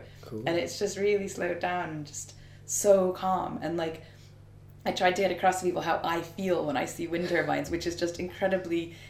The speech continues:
Speaker 2: enthusiastic and lovely and happy and jolly
Speaker 1: <laughs>
Speaker 2: and delighted with everything in the world.
Speaker 1: <laughs>
Speaker 2: And that's also how I feel about space. And that's also how I feel about dinosaurs.
Speaker 1: <laughs>
Speaker 2: And, um, so, and particle physics. Um,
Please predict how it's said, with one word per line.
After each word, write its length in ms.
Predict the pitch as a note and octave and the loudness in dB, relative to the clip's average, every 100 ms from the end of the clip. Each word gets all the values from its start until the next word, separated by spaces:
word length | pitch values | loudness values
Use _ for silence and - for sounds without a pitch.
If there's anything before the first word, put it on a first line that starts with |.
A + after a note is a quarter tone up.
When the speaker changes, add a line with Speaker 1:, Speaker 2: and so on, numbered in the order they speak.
| - - | -12 -2
Speaker 2:
enthusiastic 960 | F#3+ F#3 G3 F#3 F#3 F3+ F3+ - F3+ | 0 0 -2 -2 0 0 0 -4 -6
and 120 | E3+ E3+ | -4 -4
lovely 380 | E3+ F3+ E3+ | -4 -2 -4
and 100 | E3 | -4
happy 480 | - F3 - E3+ D3+ | -6 -8 -6 -6 -4
and 180 | - D#3+ | -4 -4
jolly 440 | E3 E3 D#3+ D3+ - | 0 0 0 -4 -4
Speaker 1:
<laughs> 60 | |
Speaker 2:
and 140 | D3+ E3 | -6 -2
delighted 540 | F3 D#3+ F3 - E3 | 0 0 -2 -4 -6
with 120 | D#3+ - | -4 -4
everything 380 | D#3+ E3 D#3+ D3+ | -4 -4 -4 0
in 60 | C#3+ | 0
the 40 | |
world. 220 | E3 D#3+ - F#3 F3+ F3+ - | 2 0 0 0 2 2 2
Speaker 1:
<laughs> 60 | - | 2
Speaker 2:
And 200 | G3 G3 | 2 6
that's 200 | G#3 - | 6 6
also 260 | A3+ A3 A3 | 2 0 2
how 120 | G#3+ | 2
I 80 | G#3 | 2
feel 160 | G#3 | 2
about 220 | F#3+ F3 - | 2 2 -2
space. 680 | - G3+ E3 - - - - - - - | 0 2 2 0 -10 -14 -12 -12 -12 4
And 220 | G#3 G#3 G#3 | 8 8 8
that's 220 | A3 - | 6 8
also 280 | B3 B3+ A#3+ | 6 6 6
how 120 | A#3+ | 6
I 100 | A#3 | 4
feel 220 | A#3 G#3 | 4 2
about 320 | G3 F3+ - | 2 2 0
dinosaurs. 640 | A#3 A3 G#3+ G#3 F3 D3 - F3+ | 0 0 0 0 2 2 8 12
Speaker 1:
<laughs> 0 | |
Speaker 2:
And, 680 | F3+ G3 F3+ G3+ D#3+ D3 - - - | 12 12 12 12 8 4 0 -4 0
um, 300 | A3+ A3+ - | 2 2 -2
so, 340 | - A3+ A3 G#3+ | 2 4 4 2
and 180 | G#3 | 0
particle 460 | - A#3 A#3 A3+ G#3 | 0 4 4 2 -2
physics. 680 | - F3+ D#3+ C#3+ D#3+ - - | 0 0 2 4 6 4 4
Um, 300 | G3+ F#3+ | 4 6